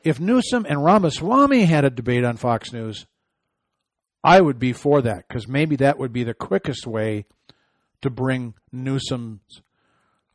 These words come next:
uh, greed and covetousness for higher office to an end. That's what needs to happen.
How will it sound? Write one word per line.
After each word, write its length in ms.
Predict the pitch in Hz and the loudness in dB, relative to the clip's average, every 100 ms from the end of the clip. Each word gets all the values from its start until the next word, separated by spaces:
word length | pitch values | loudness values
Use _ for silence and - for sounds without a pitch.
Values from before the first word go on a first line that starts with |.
| _ | _
uh, 180 | 135 120 117 120 _ 127 | -2 -2 -4 -14 _ -12
greed 500 | 123 135 143 143 139 | -2 2 4 4 2
and 220 | 127 117 | -4 -4
covetousness 1000 | - - 156 147 131 110 - 117 110 - - _ | -2 -2 -2 -4 -8 -8 -8 -8 -8 -12 -18 _
for 180 | - 120 | -8 -4
higher 400 | 104 123 123 113 | 0 2 2 0
office 480 | 120 123 - 98 - _ _ _ _ _ | 0 0 -4 -14 -16 _ _ _ _ _
to 180 | - 131 | -10 -6
an 80 | 120 | -4
end. 400 | 120 113 - - _ _ _ _ _ _ _ _ _ _ _ _ _ _ _ _ _ _ _ | -4 -6 -12 -20 _ _ _ _ _ _ _ _ _ _ _ _ _ _ _ _ _ _ _
That's 300 | - 160 - | 2 2 2
what 140 | 127 104 | -6 -8
needs 260 | 123 110 | -10 -10
to 100 | - | -8
happen. 440 | 98 123 120 - | -2 0 -2 -8